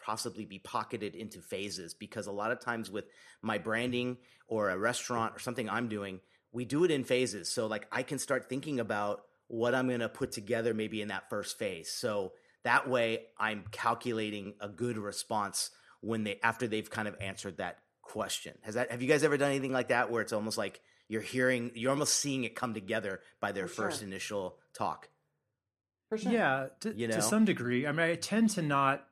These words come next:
Speaker 3: um, try to put together too many solutions in this first meeting. For
Speaker 1: Uh-huh.
Speaker 3: me, this meeting is, it's kind of, the, the biggest thing is actually now,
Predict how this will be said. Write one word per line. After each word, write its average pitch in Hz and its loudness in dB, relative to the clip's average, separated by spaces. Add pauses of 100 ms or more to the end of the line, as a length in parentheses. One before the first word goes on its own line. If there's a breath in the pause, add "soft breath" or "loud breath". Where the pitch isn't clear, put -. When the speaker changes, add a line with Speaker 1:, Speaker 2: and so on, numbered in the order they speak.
Speaker 3:
um, 123 2
try 156 0
to 139 2
put 135 -4
together 135 4
too 127 0
many 131 2 (920 loud breath)
solutions 131 4
in 135 6
this 123 2
first 123 0
meeting. 127 -2 (340 loud breath)
For 165 0
Speaker 1:
Uh-huh. - 4
Speaker 3:
me, 202 4
this 180 2
meeting 165 2
is, 131 2 (100)
it's 156 -6
kind 196 2
of, - 0 (760)
the, 147 -8
the 131 -4
biggest 180 2
thing 180 0
is 139 -2
actually 143 2
now, 123 0